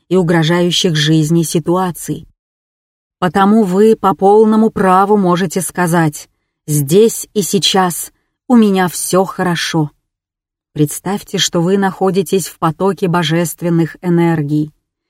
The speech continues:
Это энергии любви. В мире нет ничего, кроме любви. Всё остальное — иллюзии. Но почувствовать это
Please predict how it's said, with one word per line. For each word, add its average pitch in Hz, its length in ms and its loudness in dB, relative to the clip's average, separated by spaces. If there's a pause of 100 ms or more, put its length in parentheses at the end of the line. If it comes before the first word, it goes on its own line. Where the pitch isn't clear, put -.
(220)
Это 233 380 2
энергии 202 600 2
любви. 175 600 0 (540)
В 180 120 -2
мире 208 240 4
нет 196 280 0
ничего, 190 520 2
кроме 185 500 0
любви. 175 560 0 (540)
Всё 285 200 4
остальное — 185 760 0 (240)
иллюзии. 190 760 0 (540)
Но 214 220 2
почувствовать 220 920 0
это 220 400 0